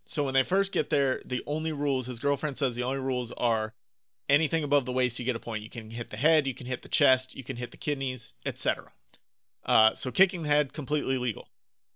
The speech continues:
That's not why the other kid got disqualified. Um, so the next complaint is that the flying part of the crane kick was illegal because that's what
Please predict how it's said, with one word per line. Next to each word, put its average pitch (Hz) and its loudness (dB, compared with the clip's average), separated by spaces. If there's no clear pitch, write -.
That's 120 0
not 147 2
why 127 6
the 123 0
other 120 -2
kid 117 -2
got 110 2
disqualified. - -2
Um, 110 0
so 135 -2
the 127 -4
next 165 0
complaint 143 -2
is 123 0
that 113 0
the - -8
flying 180 0
part 123 0
of 110 -6
the 123 -10
crane 117 -6
kick 117 -4
was 110 -4
illegal 110 -4
because 113 -4
that's 123 2
what 117 2